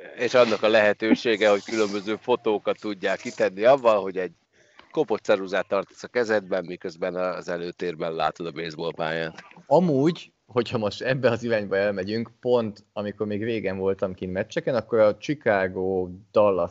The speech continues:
Speaker 2: meccsen voltam Chicagóban, és a mellettem ülő, ö, úriember pedig pont egy ilyen statisztikus cégnek dolgozott, és ő neki az volt a feladata, hogy élőben minden egyes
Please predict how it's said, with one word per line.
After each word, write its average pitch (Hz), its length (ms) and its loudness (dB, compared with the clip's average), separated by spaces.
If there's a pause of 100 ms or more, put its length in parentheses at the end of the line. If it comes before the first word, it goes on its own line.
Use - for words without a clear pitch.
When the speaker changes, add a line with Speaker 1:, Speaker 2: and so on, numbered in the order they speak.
Speaker 2:
meccsen 92 440 -6
voltam 92 300 -4
Chicagóban, 147 480 -2
és 127 120 -4
a 120 40 0
mellettem 110 680 0
ülő, 95 480 0 (240)
ö, 95 360 0 (220)
úriember 139 680 2
pedig 117 200 -2
pont 113 220 0
egy 104 60 0
ilyen 104 140 0
statisztikus 95 640 -4
cégnek 98 360 -2
dolgozott, 131 540 0 (540)
és 104 280 -4
ő 135 140 2
neki 135 240 2
az 147 160 4
volt 110 220 2
a - 40 -6
feladata, 107 760 0 (420)
hogy 107 340 4
élőben 123 800 4
minden 120 520 0
egyes 98 580 0